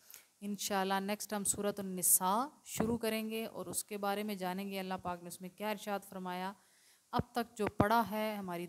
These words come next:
दुआ है कि अल्लाह पाक हमें इसको समझने की, इस पर अमल करने की तौफीक अता फ़रमाए, इसको हमारे लिए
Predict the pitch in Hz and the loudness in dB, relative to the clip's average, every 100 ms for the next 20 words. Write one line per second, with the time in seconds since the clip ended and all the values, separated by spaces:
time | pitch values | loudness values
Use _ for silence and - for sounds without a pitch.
0 | 165 175 190 208 208 202 - 180 175 - | -2 2 2 2 -2 -4 -6 -6 -6 -4
1 | 175 190 208 190 180 180 - 185 - 190 | -2 -2 -4 -6 -8 -6 -6 0 0 0
2 | 196 208 233 233 233 208 202 196 - 175 | -4 -2 0 -2 -4 -12 -6 0 4 4
3 | 180 214 220 196 175 185 170 185 - 165 | 2 -4 -4 -6 -6 -8 -8 -14 -6 0
4 | - 196 190 190 170 170 - 170 165 165 | 0 -2 -8 -6 -2 -2 -4 -12 -8 -10
5 | 175 - - - - - - - 165 175 | -10 -16 -20 -20 -18 -4 -2 -2 -6 -4
6 | 170 185 196 180 | -4 -2 -4 -4